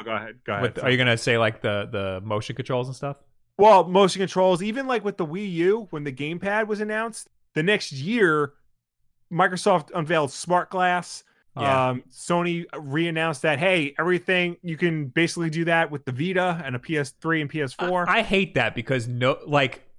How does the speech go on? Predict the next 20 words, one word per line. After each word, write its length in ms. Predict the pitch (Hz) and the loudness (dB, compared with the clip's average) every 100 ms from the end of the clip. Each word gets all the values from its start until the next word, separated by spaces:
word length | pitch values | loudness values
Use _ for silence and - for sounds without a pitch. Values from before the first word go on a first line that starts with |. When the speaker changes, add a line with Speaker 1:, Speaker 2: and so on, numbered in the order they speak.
| - _ _ | -20 _ _
Speaker 2:
all 140 | 143 123 | -2 0
right, 220 | 98 - - - _ - - - - - 123 - - _ - _ _ _ _ 175 _ | -2 -10 -18 -20 _ -20 -20 -20 -20 -20 -20 -20 -20 _ -20 _ _ _ _ _ _
Nintendo, 880 | 196 165 165 226 254 240 220 185 139 - _ _ _ _ _ _ _ _ _ _ _ | -4 -4 -2 0 2 4 4 2 0 -8 _ _ _ _ _ _ _ _ _ _ _
it's 260 | 202 147 | -4 -2
very 280 | 135 165 165 | 2 4 4
hit 120 | 151 | 2
or 100 | 131 | 2
miss 300 | 127 123 123 | 2 0 0
when 120 | 131 120 | -4 -4
they 380 | 117 117 120 - | -2 -2 -6 -6
have 300 | 127 117 113 | -2 -2 -2
some, 160 | 131 156 | -2 0
Speaker 1:
Yeah. 100 | 117 | 0
Speaker 2:
like, 240 | 113 - | -2 -4
Speaker 1:
No, 60 | 123 | -6
Speaker 2:
technological 480 | 127 185 123 - 127 | 2 2 2 0 0
Speaker 1:
yeah, 60 | |
Speaker 2:
in-, 80 | 131 | 0
Speaker 1:
absolutely. 320 | 160 135 131 131 160 | 2 2 4 2 2
Speaker 2:
innovation, 180 | 165 160 | -2 -6